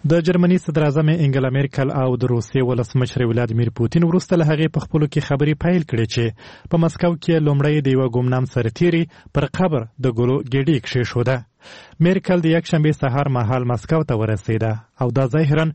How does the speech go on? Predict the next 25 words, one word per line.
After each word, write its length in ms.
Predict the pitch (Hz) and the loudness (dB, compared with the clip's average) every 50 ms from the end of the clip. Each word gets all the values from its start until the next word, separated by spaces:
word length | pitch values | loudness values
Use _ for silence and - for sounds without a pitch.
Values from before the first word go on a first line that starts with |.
| - - - - - | -8 -18 -20 -6 -2
د 140 | - 165 160 | 0 0 2
دوی 120 | 185 196 | 0 0
ترمنځ 480 | - 185 170 156 160 165 165 160 143 123 | 0 0 0 2 2 2 2 0 0 0
د 40 | 131 | 0
اړیکو 360 | 123 131 139 170 165 - - | 0 0 0 -2 -2 0 -2
د 100 | 156 143 | 0 0
ښه 160 | 131 - - 127 | 0 -2 0 -2
والي 240 | 110 120 117 120 127 | 0 2 2 2 2
یوه 220 | 123 120 113 123 | 2 2 2 2
نښه 260 | 123 127 117 92 117 | 0 0 0 -2 -2
ګڼل 260 | 98 104 113 113 110 98 | -2 0 0 0 0 -2
کېږي. 440 | - - 120 117 110 101 113 131 123 - _ _ _ _ _ _ _ | -2 -2 0 0 0 0 -2 -2 -4 -6 _ _ _ _ _ _ _
د 160 | 147 160 170 | 0 2 2
نورو 240 | 170 190 190 196 190 | 4 4 4 4 2
لویدیځو 420 | 185 175 175 170 151 180 175 180 170 | 2 2 0 2 2 2 2 2 2
چارواکو 420 | - 156 147 143 151 151 - 156 | 2 0 2 2 0 0 -2 -4
په 120 | - - | -2 -2
څیر 260 | 139 - - 156 151 147 | -4 0 0 0 0 2
میرمن 420 | 139 139 131 139 131 139 143 143 135 | 0 0 0 2 2 2 2 2 2
میرکل 420 | 131 143 147 143 - - 131 120 | 2 2 0 0 0 -2 0 0
هم 180 | 110 120 156 165 156 - - - - - - | 2 2 0 0 -2 -4 -12 -20 -20 -12 -6
د 100 | 147 139 | -2 0
اوکراین 360 | 147 151 147 - - 151 151 143 | 0 0 0 -2 0 0 0 2
په 100 | 143 143 | 0 -2
شخړه 280 | - - - 147 143 | -2 -2 -2 -2 -2